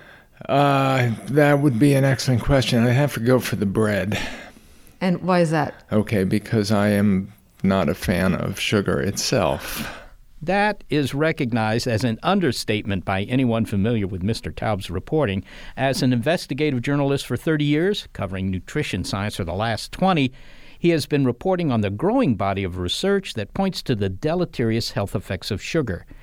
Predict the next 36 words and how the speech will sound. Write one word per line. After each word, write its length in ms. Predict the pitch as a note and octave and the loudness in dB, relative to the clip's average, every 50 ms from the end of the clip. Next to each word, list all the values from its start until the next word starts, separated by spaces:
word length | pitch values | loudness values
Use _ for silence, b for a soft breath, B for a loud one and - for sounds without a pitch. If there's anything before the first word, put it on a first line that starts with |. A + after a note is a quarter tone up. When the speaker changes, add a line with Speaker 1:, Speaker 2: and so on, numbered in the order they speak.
| B B B B B B B B B | B B B B B B B B B
Speaker 3:
He 120 | D#3+ F3+ | 2 4
didn't 200 | F3+ F#3 F3 D#3+ | 4 4 2 2
have 180 | D3+ D3 C#3+ C3+ | 0 0 0 0
much 300 | D3 D3 C#3+ - - - | 0 0 -2 -4 -8 -2
choice 320 | - E3 D#3 D3 - - | 0 2 2 2 2 0
at 120 | A2 - | -2 0
Molly's 480 | A#2 B2 C#3+ F3 F#3 E3 C3+ A#2+ A2+ - | 0 0 2 2 2 2 2 0 -2 -2
table, 380 | - A2+ G2+ G2 F#2+ B2+ D3+ A#2+ | -2 -2 -2 0 0 0 0 2
as 200 | G2 G#2 - - | 0 -2 -2 -2
he, 300 | A2+ G#2 G#2 G#2 G2+ G2 | -2 0 0 0 0 0
uh, 140 | G2 F#2+ F#2 | 0 0 0
will 200 | G#2 A2 G#2+ G2 | 0 0 -2 -2
point 280 | - - A2 G#2 G#2 | -2 -2 -2 0 2
out. 300 | C3 D3+ A#2+ A2 - - | 2 2 0 0 -2 -4
Bread 320 | G#2 G2 A2 A#2+ C3 C3 B2+ | -6 -2 0 2 2 2 0
is 160 | A#2+ G2+ - | 0 -2 -4
a 60 | A2+ | -6
carbohydrate, 840 | F2+ - B2 A#2+ A#2 G#2+ A2 G2+ A#2 A#2 A#2+ A2+ - B2 B2 C3 A2+ | -4 0 0 0 0 0 -2 -2 0 -2 -2 0 0 0 -2 0 -2
and 240 | G2 F#2 F2+ E2 | -2 -4 -4 -4
carbohydrates 800 | - - C3+ C#3 A2+ G2 - - C3 C3+ B2+ G#2+ G#2 G#2 G#2 - | -2 -2 -2 0 0 -4 -4 -2 -2 -2 0 0 -2 -2 -2 -2
include 380 | G#2+ F#3+ - - C3+ A#2+ G#2+ - | -4 -4 -2 0 2 0 2 0
sugar. 480 | - - - F#3 F3+ C#3 G2+ E2+ D#2 b b b b b b b | -4 -2 0 0 0 0 -2 -6 -8 b b b b b b b
Sugar 480 | b - - - G#3+ A3 F#3 A#2+ G#2+ G2+ | b -8 0 2 2 2 2 0 -2 -2
is, 360 | - A2 G#2+ G2+ G2+ - - - | -2 -4 -2 -2 -2 -4 -6 -2
in 160 | - A#2+ - | 0 0 0
fact, 420 | - - D3 C3 G2 F#2+ - - b b b b | 0 0 -2 0 0 -2 -4 -10 b b b b
the 100 | B2+ B2 | -4 -2
simplest 520 | - - D3 C3 - B2 A2 - - - - | 0 0 -2 0 0 0 -2 -2 -4 -8 -14
type 280 | - - G3+ G3 F#3+ - | -6 -4 -2 -2 0 -2
of 180 | G2 E2+ - - | -2 -4 -4 -4
carbohydrate, 840 | - G#2 F#2 E2+ F2 E2 - - G2+ F#2 F2+ - F#2+ E2+ E2+ F2+ B B B B B B | -2 -2 0 0 -2 -4 -2 -2 -2 -4 -4 -4 -6 -8 -8 -10 B B B B B B
which 180 | B - - - | B -8 -8 -8
also 380 | - - A2 G#2 - - F#2 F2 | -2 0 0 0 0 -2 -4 -4
includes 400 | F2 E2+ - - G2 F#2 E2 - | -4 -6 -4 -2 -2 -2 -2 -2
starches 560 | - - - G2+ G2+ F#2+ - - F#2+ E2+ - | -6 -4 0 0 0 0 0 -4 -6 -4 -4
and 200 | F2+ D#2 E2 E2+ | -6 -6 -8 -10